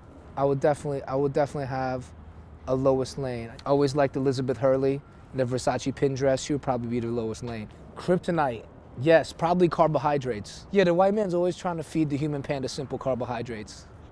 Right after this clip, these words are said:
He loves dumplings, rice, noodles, but that would definitely slow him down, you know? He probably runs a video store out of the bamboo forest jungle. He's a rare animal, he'd be into rare collectibles, you know?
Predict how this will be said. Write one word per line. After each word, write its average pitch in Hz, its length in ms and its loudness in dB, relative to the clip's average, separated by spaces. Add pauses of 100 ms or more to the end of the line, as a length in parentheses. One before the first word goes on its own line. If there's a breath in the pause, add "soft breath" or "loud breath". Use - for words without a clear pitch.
(260 loud breath)
He 147 120 0
loves 139 300 4
dumplings, 131 640 -2
rice, 127 460 0
noodles, 131 680 0 (340 loud breath)
but - 220 -2 (220)
that 135 120 4
would 127 120 0
definitely 131 300 0
slow 131 280 0
him 120 160 -6
down, 113 360 -6
you 113 80 -8
know? 117 220 -8 (380 loud breath)
He 175 80 -8
probably 175 260 4
runs 147 240 -2
a 139 40 -2
video 143 280 0
store 160 440 -2
out 139 160 0
of 127 100 -2
the 135 60 -6
bamboo 135 320 -4
forest 131 320 -4
jungle. 139 360 -6 (280 loud breath)
He's 202 220 2
a 202 60 4
rare 208 260 6
animal, 190 400 2
he'd 170 140 2
be 180 140 2
into 170 160 0
rare 156 240 2
collectibles, 143 720 -6
you 143 60 -8
know? 139 220 -4